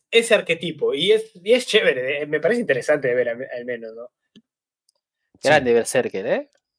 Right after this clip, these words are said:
Speaker 1: No,
Speaker 3: Pónganse
Speaker 1: es,
Speaker 3: al
Speaker 1: es
Speaker 3: día
Speaker 1: este tipo
Speaker 3: para
Speaker 1: de
Speaker 3: avanzar.
Speaker 2: Sí, sí, sí, sí,
Speaker 1: Eh,
Speaker 2: sí.
Speaker 1: <laughs> es este tipo de personaje que, eh, me he dado cuenta que sabes que no lo vas a meter en problemas, porque, eh, claro, muchas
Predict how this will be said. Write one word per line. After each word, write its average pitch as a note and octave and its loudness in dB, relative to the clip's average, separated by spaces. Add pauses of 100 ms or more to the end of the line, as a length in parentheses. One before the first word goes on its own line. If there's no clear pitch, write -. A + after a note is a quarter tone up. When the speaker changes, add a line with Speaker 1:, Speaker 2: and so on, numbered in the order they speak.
(220)
Speaker 1:
No, E3 -2
Speaker 3:
Pónganse F#3 2
Speaker 1:
es, - 4
Speaker 3:
al C#3 0
Speaker 1:
es G3 4
Speaker 3:
día D#3+ 4
Speaker 1:
este A2 0
tipo C4 -2
Speaker 3:
para B2 4
Speaker 1:
de A#2 4
Speaker 3:
avanzar. A2 -2 (840)
Speaker 2:
Sí, E3 0
sí, F3+ 4
sí, D3+ -2
sí, D#3 -2
Speaker 1:
Eh, G#3+ -2
Speaker 2:
sí. B2+ -6 (120)
Speaker 1:
<laughs> - -16
es A#3 2
este D4+ 2
tipo C#4 2
de G3+ 4
personaje F#3 -4
que, C#3+ -6 (680)
eh, C3+ -6
me D#3 2
he F3+ 8
dado G3 6
cuenta G3 0 (440)
que D#3+ -12
sabes C#4 0 (380)
que F3+ -6
no A3 4
lo A#3+ 6
vas A3+ 4
a A3 6
meter G3+ 2
en G3 2
problemas, F3+ 2
porque, F#3+ 2 (460)
eh, G3+ -6 (160)
claro, G3 6
muchas G#3 2